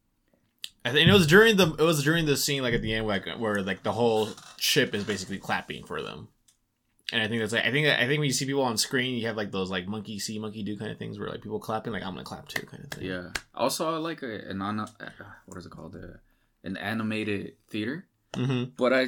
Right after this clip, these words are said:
Speaker 2: when I got up, I noticed there was, like, twenty people, right? 'Cause we have, like, this nice seating.
Speaker 1: Yeah.
Speaker 2: And it's all, like, spread apart. So it, it, there's not a lot of seats to begin with.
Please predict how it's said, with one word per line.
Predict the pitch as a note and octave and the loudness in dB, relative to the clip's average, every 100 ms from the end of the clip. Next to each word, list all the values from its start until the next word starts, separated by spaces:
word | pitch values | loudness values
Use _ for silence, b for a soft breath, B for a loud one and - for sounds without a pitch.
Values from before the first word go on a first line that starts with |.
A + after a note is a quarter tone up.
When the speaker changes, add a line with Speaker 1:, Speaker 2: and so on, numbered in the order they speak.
| - | 0
Speaker 2:
when | B2 B2+ | 0 2
I | C#3 | 2
got | C#3 C#3+ | 2 0
up, | E3 E3 | 0 -6
I | |
noticed | C#3+ D3+ F3+ | -10 -10 -8
there | E3+ | -8
was, | C3 | -8
like, | G#2 F2+ | -8 -8
twenty | - A2 B2+ | -10 -8 -6
people, | A#2+ B2+ - F#2+ - - | -6 -8 -10 -14 -16 -12
right? | G2+ B2+ D3+ | -10 -8 -4
'Cause | B2 | -2
we | B2+ D#3 | 0 0
have, | B2+ | 0
like, | A2 G#2 _ _ | -2 -4 _ _
this | G2+ G2+ - | -8 -8 -6
nice | G#2+ A2 A2+ | -6 -6 -4
seating. | - A2 A#2+ F3 - - | -4 -4 -4 -6 -10 -4
Speaker 1:
Yeah. | A#2 G2 E2+ F#2+ | -2 -2 -4 -4
Speaker 2:
And | G#2 | -2
it's | A2 - | -2 0
all, | A2+ A2 G#2 F#2 | 2 2 0 -2
like, | G2 G2 | -4 -6
spread | - - G#2+ G#2+ | -6 -6 0 0
apart. | G#2+ - G2+ A#2+ - _ _ _ _ _ _ | 0 0 0 0 -4 _ _ _ _ _ _
So | - A2 G2+ | -6 0 0
it, | G2+ - | 0 -4
it, | F2+ - - | -10 -10 -10
there's | G2+ G#2+ | -8 -6
not | G#2 | -6
a | |
lot | A2 G#2+ | -4 -4
of | G2+ | -4
seats | G2 F#2 | -6 -8
to | - | -8
begin | F#2 G2+ A2+ | -8 -8 -6
with. | F#2 | -8